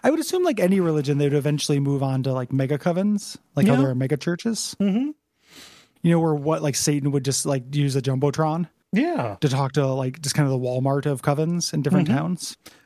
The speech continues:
Speaker 2: Yeah, to be st-, to be, to be streaming on scrying pools everywhere. Yeah.
Speaker 1: Yeah. Yeah.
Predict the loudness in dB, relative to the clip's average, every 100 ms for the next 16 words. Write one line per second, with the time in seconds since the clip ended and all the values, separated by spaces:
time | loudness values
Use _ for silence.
0 | 0 2 2 0 -2 0 0 0 0 0
1 | 0 0 -2 0 2 2 0 0 0 0
2 | 0 0 2 0 0 0 0 -2 -2 -2
3 | -4 -6 -4 -2 -2 -6 _ _ -2 0
4 | -2 -4 -8 _ _ _ _ _ _ -4
5 | -2 -2